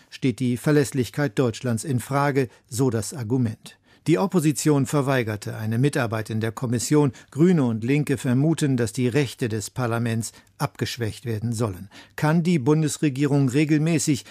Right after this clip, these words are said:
eine Sammlung von multinationalen Verpflichtungen vorlegen, der das Parlament dann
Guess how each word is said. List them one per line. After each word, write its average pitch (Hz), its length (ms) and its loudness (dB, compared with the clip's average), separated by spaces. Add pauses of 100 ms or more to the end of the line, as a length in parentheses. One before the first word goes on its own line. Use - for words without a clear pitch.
(200)
eine 117 240 0
Sammlung 156 580 0
von 113 300 -2
multinationalen 127 1080 2
Verpflichtungen 127 800 -2
vorlegen, 160 680 2
der 127 140 2
das 120 160 0
Parlament 131 580 0
dann 127 240 2